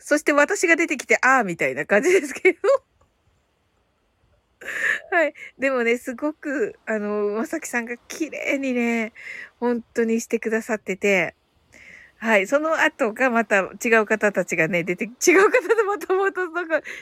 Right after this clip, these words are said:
し-、また失礼なことを。はい。また皆さん出てきてくださって。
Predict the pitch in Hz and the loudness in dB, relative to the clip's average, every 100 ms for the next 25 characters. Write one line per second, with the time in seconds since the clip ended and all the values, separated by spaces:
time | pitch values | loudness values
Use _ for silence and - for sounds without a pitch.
0 | - 330 330 - 370 415 359 - 392 339 | -10 -10 -6 -2 -2 -2 -4 -4 -2 0
1 | 311 302 302 240 - - - - - 240 | -2 -4 -2 -4 -6 -14 -18 -10 -4 -2
2 | 170 - 240 254 254 262 269 - 202 202 | -2 -8 -8 -6 -4 -4 -4 -6 -10 -12
3 | 214 - 180 185 185 277 226 - 180 | -16 -14 -12 -8 -8 -8 -12 -12 -14